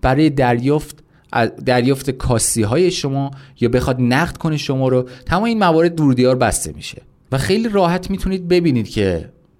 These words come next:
بقیه، مثلاً، افرادی که اونجا هستن یا افرادی که با شما در ارتباط هستن،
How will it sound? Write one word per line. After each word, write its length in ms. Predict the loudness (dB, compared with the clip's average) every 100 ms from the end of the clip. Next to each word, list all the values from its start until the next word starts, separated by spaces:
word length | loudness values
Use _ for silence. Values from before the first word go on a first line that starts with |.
| -2
بقیه، 380 | 0 0 0 0
مثلاً، 540 | 0 -2 -2 -2 -6 -14 _ _ _
افرادی 380 | -6 -2 0 0
که 120 | -2
اونجا 280 | -4 -4 -6
هستن 420 | -6 -8 -8 -8
یا 340 | -6 -4 -4 -6
افرادی 360 | -8 -6 -6
که 60 | -4
با 120 | -4
شما 220 | -4 -6
در 160 | -2 -2
ارتباط 360 | -4 -6 -6 -6
هستن، 500 | -8 -4 -2 -2